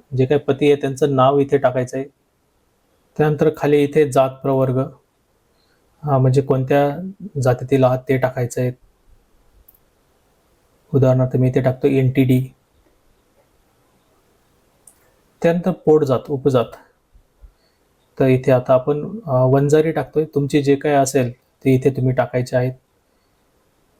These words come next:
ठीक आहे, मी आता वंजारी इथे सिलेक्ट करतोय. म्हणजे तुम्ही इथे वरती जात सिलेक्ट केल्यानंतर खाली ऑप्शन तुम्हाला मिळेल, त्या पद्धतीचं, अ, सगळे पर्याय तुम्हाला दिसतील इथे. त्यानंतर इथे खाली स्वयं रोजगार करण्यास इच्छुक आहात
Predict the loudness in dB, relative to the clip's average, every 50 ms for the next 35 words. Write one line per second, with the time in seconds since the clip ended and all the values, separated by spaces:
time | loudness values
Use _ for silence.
0 | _ -10 -6 -2 -2 -2 -2 0 0 0 0 0 0 0 0 2 2 2 2 0
1 | 2 0 0 0 -2 -2 0 0 2 0 0 0 -2 -4 -4 -4 -2 -4 -6 -8
2 | -10 _ _ _ _ _ -2 0 0 2 2 2 2 2 2 2 4 4 2 2
3 | 2 -2 0 2 2 0 0 0 -2 0 0 -2 -2 -4 _ 0 0 2 0 0
4 | -2 -2 -4 -4 -2 0 2 2 4 2 2 2 0 0 -2 -2 -4 -6 -4 -2
5 | 0 0 0 2 2 2 2 2 2 0 -2 -8 -6 -2 -2 -2 0 0 -2 -2
6 | -2 -2 -2 -2 0 -2 -2 -2 -4 -8 _ -2 0 0 0 -2 -4 -8 -14 -20
7 | -20 _ _ -2 2 2 2 2 2 0 0 0 0 0 0 0 0 0 -2 -4
8 | -6 -4 -4 -2 -2 0 -2 -2 -4 -6 -8 -12 -20 -20 _ _ _ _ _ _
9 | _ _ _ _ _ _ _ _ _ -2 0 2 4 2 2 2 0 -2 0 0
10 | 0 0 0 2 2 4 4 4 4 4 2 0 0 0 -2 -2 -2 -2 -2 -4
11 | -4 -6 -6 -6 -6 -2 0 0 0 -2